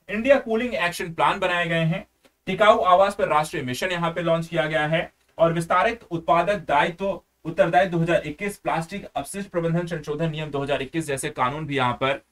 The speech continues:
पारित किए गए। संपूर्ण अर्थव्यवस्था के स्तर पर उत्सर्जन मुक्त आर्थिक वृद्धि को सुनिश्चित करना और एक कुशल नवाचार आधारित निम्न उत्सर्जन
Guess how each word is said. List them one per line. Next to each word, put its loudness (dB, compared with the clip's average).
पारित 4
किए -8
गए। -10
संपूर्ण 4
अर्थव्यवस्था 2
के 0
स्तर -4
पर 0
उत्सर्जन 0
मुक्त -2
आर्थिक 2
वृद्धि -4
को -8
सुनिश्चित -8
करना 2
और -2
एक -10
कुशल -6
नवाचार 0
आधारित -4
निम्न -6
उत्सर्जन -6